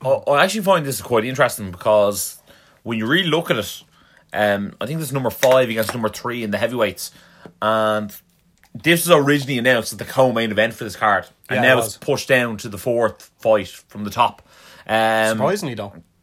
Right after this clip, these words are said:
Speaker 1: Look, I actually expect Volkov to win here. Um, I think he'll win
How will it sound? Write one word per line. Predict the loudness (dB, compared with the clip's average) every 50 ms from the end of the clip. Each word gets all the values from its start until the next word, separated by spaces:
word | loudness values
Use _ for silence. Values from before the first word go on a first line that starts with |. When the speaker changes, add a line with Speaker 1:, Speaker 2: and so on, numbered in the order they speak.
| _ _ _ -16 -6 4
Speaker 1:
Look, | 4 6 6 6
I | 6 8 8 8
actually | 8 6 4 -2
expect | -4 -2 -2 -2 0 2
Volkov | 2 2 4 2 2 4 4 4 4 2 -2 _
to | -14 -10
win | -8 -6 -6 -6
here. | -4 -4 -4 -4 -6 -8 _ _ _ _ _ -8 -4
Um, | 0 2 2 2 2 2 2 2 0 -2 -4 -8 -12 -14 -20 -20 -20 _ _ _ _ _
I | -8
think | -6 -6 -8 -6
he'll | -4 -4 -4 -4
win | -4 -4 -4 -2 -2 -4 -4 -4 -6 -8 -10 -12